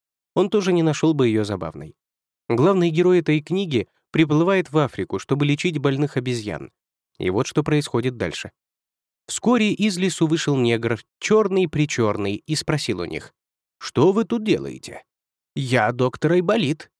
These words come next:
сказал доктор. «Я приехал в Африку, чтобы вылечить больных обезьян».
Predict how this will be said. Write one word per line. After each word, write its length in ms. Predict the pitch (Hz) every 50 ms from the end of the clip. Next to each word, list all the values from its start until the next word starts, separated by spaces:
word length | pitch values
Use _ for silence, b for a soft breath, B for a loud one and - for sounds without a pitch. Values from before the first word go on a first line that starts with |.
| _ _
сказал 440 | - - - 131 110 110 101 95 90
доктор. 400 | 87 - - - - 87 - - _ _ _ _ _ _ -
«Я 220 | 165 175 190 170
приехал 500 | - 147 160 170 160 151 - 151 143 135
в 80 | 143 208
Африку, 420 | 220 - - 120 117 - - 135
чтобы 300 | - - 170 175 170 170
вылечить 400 | 185 226 214 202 - - 196 160
больных 400 | 151 180 185 180 170 175 160 -
обезьян». 560 | 151 143 139 127 110 104 98 - - - -